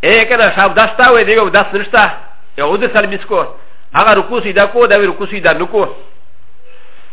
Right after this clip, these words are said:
ا قرات ویلا شي، دا وی قرات نشي ویلا. به دا هو کنه، امام میز نشي متضمن کېدای مقتدی لره کنه.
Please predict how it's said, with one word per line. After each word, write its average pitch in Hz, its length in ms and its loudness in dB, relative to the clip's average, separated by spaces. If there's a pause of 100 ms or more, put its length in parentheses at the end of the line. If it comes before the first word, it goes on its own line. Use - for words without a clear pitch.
(140)
ا 165 160 4
قرات 196 280 2
ویلا 214 200 2
شي، 190 80 -4
دا 185 100 4
وی 190 100 2
قرات 165 340 -2
نشي 160 200 -6
ویلا. 185 240 2 (880)
به 117 120 -4
دا 180 100 2
هو 190 100 0
کنه، 214 240 2
امام 190 240 2
میز 214 120 -4
نشي 233 180 -4
متضمن 185 420 -2
کېدای 170 280 0
مقتدی 151 220 -4
لره 151 180 0
کنه. 262 320 -4